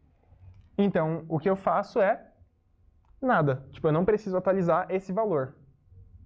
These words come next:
Porque o prédio de maior altura é esse aqui, é o sessenta, né?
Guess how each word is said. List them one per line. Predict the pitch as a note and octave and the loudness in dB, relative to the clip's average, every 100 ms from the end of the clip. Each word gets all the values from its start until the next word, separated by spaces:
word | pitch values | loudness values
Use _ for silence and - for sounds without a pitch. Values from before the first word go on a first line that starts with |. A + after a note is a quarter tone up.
| - | -4
Porque | E3+ E3 | 0 -2
o | |
prédio | D#3+ E3+ F3+ F3+ | 0 0 2 2
de | E3 | 0
maior | D3+ D3 | 2 2
altura | C#3+ C#3+ G3+ A#3 B2+ - - | 2 2 0 2 0 -4 -2
é | C#3+ | 0
esse | D3 B3+ | 0 -4
aqui, | - E3 A#2+ - | -2 -2 -2 -8
é | - | -4
o | B2+ | 0
sessenta, | G3 F#3+ F3 C#3+ A#2 | 0 0 -2 -2 -4
né? | B2+ B2+ | -6 -6